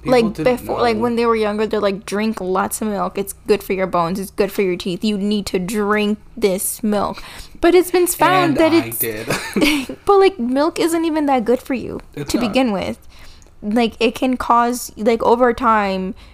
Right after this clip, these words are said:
Speaker 2: it can cause your bones to actually, like, break down.
Speaker 1: Yeah.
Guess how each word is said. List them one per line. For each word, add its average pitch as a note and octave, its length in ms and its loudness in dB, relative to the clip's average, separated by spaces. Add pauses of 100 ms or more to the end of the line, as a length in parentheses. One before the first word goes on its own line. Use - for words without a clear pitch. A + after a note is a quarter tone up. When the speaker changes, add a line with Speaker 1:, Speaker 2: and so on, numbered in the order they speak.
(180)
Speaker 2:
it G#3+ 120 0
can A#3 160 -2
cause A3 360 -2
your G#3+ 120 0
bones G#3 580 0
to F#3 60 -2
actually, F#3 400 -2
like, G#3 300 -4
break F#3 360 -2
down. E3+ 500 0
Speaker 1:
Yeah. A#2+ 320 -6